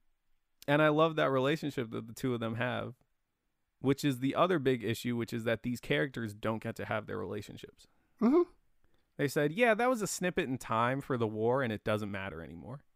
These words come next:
Speaker 2: Mm-hmm.
Speaker 1: which is one of the biggest <laughs> crimes that the sequels does in this movie.
Speaker 2: Mm-hmm.
Speaker 1: Right? And Leia is
Speaker 2: Mm.
Speaker 1: doing the same thing. She's helping lead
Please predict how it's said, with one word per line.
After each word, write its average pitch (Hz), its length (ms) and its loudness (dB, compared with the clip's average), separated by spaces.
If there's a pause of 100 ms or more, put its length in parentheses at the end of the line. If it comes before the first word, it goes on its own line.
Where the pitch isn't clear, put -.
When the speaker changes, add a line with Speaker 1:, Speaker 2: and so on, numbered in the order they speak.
(180)
Speaker 2:
Mm-hmm. 165 320 4
Speaker 1:
which 135 180 2
is 131 280 0
one 139 260 0
of 147 80 0
the 117 80 -2
biggest 110 380 -2
<laughs> - 80 -18
crimes 107 480 -2
that 110 160 -12
the 104 100 -12
sequels 107 400 -6
does 104 300 -2
in 104 180 -6
this 113 220 -6
movie. - 360 -16 (400)
Speaker 2:
Mm-hmm. 147 200 2 (520)
Speaker 1:
Right? 107 220 -2 (1200)
And 160 140 4
Leia 190 280 8
is 160 120 4
Speaker 2:
Mm. 139 40 -6
Speaker 1:
doing 170 200 4
the 160 60 0
same 165 260 2
thing. 139 320 0
She's 123 220 -2
helping 139 480 2
lead 139 500 0